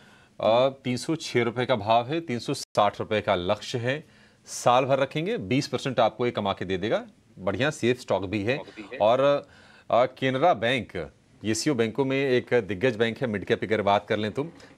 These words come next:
केनरा बैंक में आपको खरीदारी करने की सलाह है अविनाश जी की तरफ से। और इसमें भी आपको जो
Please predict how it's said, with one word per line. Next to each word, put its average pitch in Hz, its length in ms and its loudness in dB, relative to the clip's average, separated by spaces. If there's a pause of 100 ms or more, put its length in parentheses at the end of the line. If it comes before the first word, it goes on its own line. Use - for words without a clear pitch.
केनरा 117 260 2
बैंक 117 280 -4
में 127 80 -2
आपको 120 180 -4
खरीदारी 113 300 -2
करने 117 220 -2
की 120 100 -4
सलाह 117 260 2
है 131 80 0
अविनाश 123 260 -2
जी 120 100 -4
की 131 100 -2
तरफ 131 220 0
से। 214 200 -4 (440)
और - 280 2
इसमें 196 320 -4
भी 202 160 2
आपको 156 520 2
जो 156 480 -2